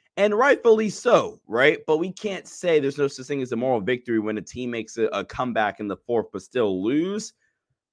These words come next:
and have the attitude of, "Oh my God, the house is burning down and we still won,"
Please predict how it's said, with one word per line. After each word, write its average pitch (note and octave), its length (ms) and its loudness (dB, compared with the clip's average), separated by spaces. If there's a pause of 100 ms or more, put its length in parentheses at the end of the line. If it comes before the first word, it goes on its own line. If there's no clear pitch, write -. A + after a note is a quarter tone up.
(200)
and C#3 160 -2
have D3+ 380 0
the C3+ 560 0 (420)
attitude B2+ 540 4
of, A#2 340 4
"Oh C3+ 100 2
my B2+ 140 2
God, A#2 300 2
the G2+ 80 -4
house C3+ 320 -2
is A2 80 -8
burning G#2+ 340 0
down G2+ 180 0
and G2 100 -6
we G2 60 -6
still F#2+ 360 -2
won," F2 500 -6